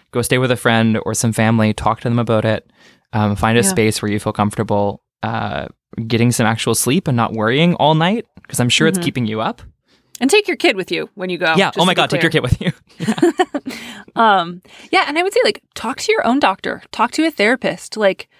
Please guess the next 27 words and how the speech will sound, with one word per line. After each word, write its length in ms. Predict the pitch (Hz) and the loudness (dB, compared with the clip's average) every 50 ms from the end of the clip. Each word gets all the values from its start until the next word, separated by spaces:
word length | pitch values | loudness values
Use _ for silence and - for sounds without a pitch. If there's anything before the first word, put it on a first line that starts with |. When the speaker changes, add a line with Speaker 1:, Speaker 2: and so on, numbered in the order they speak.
| _ _ _ _ | _ _ _ _
Speaker 1:
Yep. 160 | - 131 147 | -6 -2 0
Speaker 2:
talk 160 | 214 233 240 - | 2 2 2 0
to 80 | - 302 | 0 0
somebody 400 | - 285 277 277 269 269 254 226 | 0 2 2 2 2 2 2 0
who 360 | 208 240 226 220 214 196 - | 0 0 0 0 0 0 -2
i-, 20 | - | 0
is, 420 | - 127 - 113 117 - 220 - | 0 0 0 0 0 -2 -2 0
like, 180 | 202 196 185 - | 0 -2 -2 -2
a, 440 | - 113 - - - 165 - - - | -4 -4 -4 -2 -2 -2 -2 -2 -4
a, 40 | 185 - - - | -8 -6 -4 -4
a 80 | 202 | -4
credible 720 | 196 - - 208 196 214 214 233 226 220 220 208 196 - _ _ _ - | -2 0 0 0 0 2 2 2 2 2 2 2 0 -4 _ _ _ -12
health 460 | - - - 208 208 208 - - - _ _ - - - - - - | -6 -2 0 0 0 -2 -4 -10 -20 _ _ -20 -20 -20 -20 -14 -8
professional 580 | - 220 190 202 196 208 - 220 196 175 165 | -6 -2 0 0 0 0 -2 -2 -2 -2 0
and 120 | 160 175 170 | -2 -2 -2
say, 220 | - 202 202 202 | 0 2 2 4
like, 340 | 196 185 170 - - - - _ _ _ | 4 2 2 0 -2 -8 -20 _ _ _
"This 180 | - 220 - | -2 0 0
is 120 | 262 269 294 | 0 0 0
what 100 | 294 285 | 0 0
happens 340 | 285 233 226 - 240 226 226 | 0 -2 -2 -2 -4 -4 -2
when 120 | 220 208 | 0 0
my 80 | 196 190 | -2 0
partner 360 | - 202 185 - 202 196 196 | 0 -2 -2 -2 -2 -4 -2
uses 340 | 196 185 190 180 185 185 196 | -2 -2 -2 -2 -4 -4 -4
the 60 | 208 | -4
substance. 680 | - - 185 175 - - 180 165 160 - - - - | -4 -4 -4 -4 -4 -8 -8 -8 -10 -12 -16 -18 -20